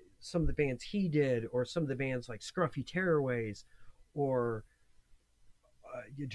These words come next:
Dogs of War, or, you know, The Alliance, or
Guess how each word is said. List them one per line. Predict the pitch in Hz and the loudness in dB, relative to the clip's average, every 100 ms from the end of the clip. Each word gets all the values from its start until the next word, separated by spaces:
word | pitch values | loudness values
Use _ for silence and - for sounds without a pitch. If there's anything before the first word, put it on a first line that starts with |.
| 120 - | -6 4
Dogs | 175 175 127 | 6 6 4
of | 151 | 2
War, | 151 190 185 156 135 135 | 2 4 6 6 4 -2
or, | 139 131 117 113 - - - | -2 -2 -2 -6 -16 -18 -8
you | 131 | -6
know, | 131 123 | -6 0
The | 147 | 0
Alliance, | 127 143 180 175 147 127 - - - | 2 2 6 8 6 4 -4 -8 0
or | 147 139 131 | 2 2 0